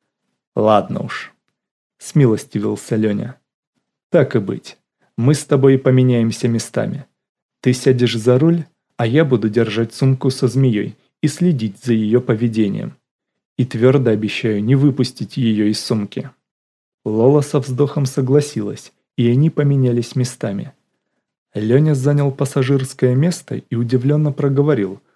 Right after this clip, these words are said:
разглядывая содержимое Лолиной сумки, высыпанное на сиденье. «Чего только у тебя там нет.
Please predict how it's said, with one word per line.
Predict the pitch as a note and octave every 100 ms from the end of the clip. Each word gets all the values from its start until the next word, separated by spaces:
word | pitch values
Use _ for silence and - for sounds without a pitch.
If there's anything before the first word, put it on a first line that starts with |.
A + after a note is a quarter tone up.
| _ -
разглядывая | G#2+ G2+ G#2 A2+ A#2 A2 A2+
содержимое | - A2+ A#2+ A2 A2 G#2 G2+
Лолиной | G#2+ G#2+ G#2+ G#2+
сумки, | - E3 E3 - F2+
высыпанное | G2 B2 D3 B2+ C#3 C3+ C3
на | C3
сиденье. | C3 C3 A2 F#2+ F#2+ F#2+ _ _ _ _ _ _ _ _ _ _ _ _ _ _
«Чего | - - A2+ A#2 F#3
только | F#3 F3+ E3 F3
у | E3+
тебя | - D3 D3+
там | D3 C#3 B2
нет. | G#2+ -